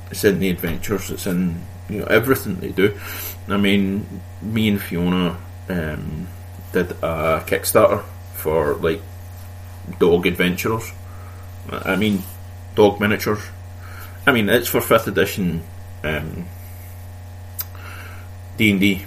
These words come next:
but obviously I'll adapt it for Pathfinder or fifth edi-, or third edition. Um, so, you know, rather than it's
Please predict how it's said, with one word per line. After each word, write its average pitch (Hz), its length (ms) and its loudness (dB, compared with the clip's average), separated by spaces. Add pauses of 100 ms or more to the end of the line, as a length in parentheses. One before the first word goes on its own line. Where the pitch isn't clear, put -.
(140)
but 95 140 6
obviously 98 560 6
I'll 85 340 4 (520)
adapt - 460 0
it - 180 4
for 82 540 0 (360)
Pathfinder 92 720 0
or 69 120 -4
fifth 98 300 0
edi-, 87 140 2
or 95 220 6
third - 300 -2
edition. 92 340 -2 (480)
Um, 78 520 -4 (1300)
so, 78 440 2 (960)
you 92 160 2
know, - 180 -8 (100)
rather 95 360 6
than 85 460 0 (1500)
it's - 500 -2